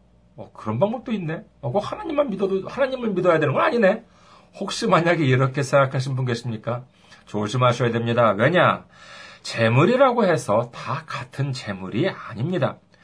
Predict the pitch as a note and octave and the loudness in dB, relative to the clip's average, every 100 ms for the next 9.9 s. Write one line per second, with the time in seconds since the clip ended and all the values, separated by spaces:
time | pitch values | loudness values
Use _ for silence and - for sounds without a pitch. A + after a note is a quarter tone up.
0 | - - - B2+ D3+ G#3 A3+ G3 G#3+ - | -20 -20 -4 0 2 2 2 2 0 -2
1 | C#4 C#4+ D#4 D4+ B3 G3+ G3+ G#3 B2 A#2 | 2 2 2 2 2 2 2 4 4 4
2 | C3+ F3 G3 G3 - F3 F3+ G#3+ D#3+ - | 4 4 0 -4 -4 -2 2 2 2 0
3 | D#3 F3+ G3 F#3 F3+ G3+ E3+ - F#3+ F#3+ | 0 2 0 0 -2 -2 -4 -2 2 6
4 | C#3 G3+ C#4 F3 - - - - F#3+ C4+ | 6 4 4 4 2 -8 -20 -4 4 4
5 | G3+ F3+ - - - - C#4 - A3+ A#3 | 4 -6 -10 -20 -10 -4 -4 -2 -4 -2
6 | A#3 - B2 D3+ E3+ G3 G3 - A#3+ B3+ | -4 -4 0 2 2 -2 -4 -6 0 0
7 | B3 A3 G3 F#3 F3 E3+ - - D#3 F3+ | 0 -2 -4 -4 -2 -2 -2 -2 -2 -4
8 | _ _ _ _ _ - D3+ D#3+ G3 G#3 | _ _ _ _ _ -6 -4 -4 0 0
9 | E3 - F3 D#3+ A2 E3 A#3 B2+ | 0 -4 -2 0 2 2 2 0